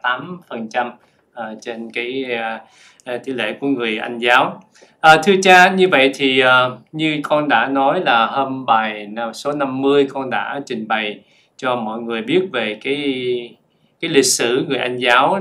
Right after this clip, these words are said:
đã tách ra khỏi giáo hội Công giáo vào thế kỷ thứ mười sáu, thời vua Henry thứ tám. À, xin cha có thể cho tóm tắt cái tình trạng là sau khi tách ra khỏi giáo hội Công giáo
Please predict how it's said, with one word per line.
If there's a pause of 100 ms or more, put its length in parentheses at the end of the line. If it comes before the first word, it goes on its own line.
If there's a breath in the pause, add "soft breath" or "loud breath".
đã
tách
ra
khỏi
giáo
hội
Công
giáo
vào
thế (100)
kỷ
thứ
mười
sáu,
thời
vua
Henry
thứ (120)
tám. (540)
À,
xin
cha
có
thể
cho (180)
tóm
tắt
cái
tình
trạng
là
sau
khi
tách (120)
ra
khỏi
giáo
hội
Công
giáo